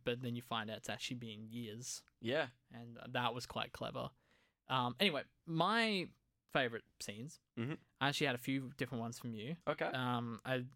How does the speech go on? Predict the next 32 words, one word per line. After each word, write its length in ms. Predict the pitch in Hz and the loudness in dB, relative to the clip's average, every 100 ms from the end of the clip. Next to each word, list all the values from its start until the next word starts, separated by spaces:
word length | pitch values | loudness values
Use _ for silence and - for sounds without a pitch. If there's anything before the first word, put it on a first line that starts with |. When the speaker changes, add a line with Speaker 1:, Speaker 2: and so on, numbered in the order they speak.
| - | -4
Speaker 1:
just 160 | 147 | 0
wanna 140 | 147 135 | 0 2
talk 140 | 139 | 2
again, 340 | 135 127 123 135 | 2 2 2 2
that 160 | 120 | -2
first 240 | - 120 - | -2 -2 0
shot 280 | 120 156 | 0 0
is 140 | - 123 | -2 -4
very, 300 | 123 117 117 | -4 -4 -4
very, 280 | 117 113 117 | -6 -8 -8
very 380 | 113 110 117 - - | -8 -8 -10 -14 -4
Speaker 2:
Yes. 180 | 117 110 | 0 2
Speaker 1:
clever. 380 | 113 107 127 185 _ _ _ _ _ | 2 2 0 -2 _ _ _ _ _
And 160 | 131 127 | -4 -2
it's 100 | 117 | 0
all 220 | 120 117 117 | 0 -2 2
literally 540 | 135 156 147 135 120 | 4 4 2 0 -2
played 320 | - 113 98 | -4 -2 -2
in 100 | - 127 | -4 -10
reverse, 340 | 127 - 120 | -8 -8 -6
so 120 | - | -6
it 80 | 127 | -8
gives 180 | 135 131 | -8 -8
you 100 | 123 | -6
that, 160 | 117 | -6
it 220 | 110 107 - | -6 -8 -4
tells 320 | 131 127 120 | -2 0 -2
you 100 | 110 | -6
what's 140 | 113 | -8
going 260 | - 110 104 | -8 -8 -10
on 100 | 131 | -12
there. 340 | 117 110 127 | -8 -8 -8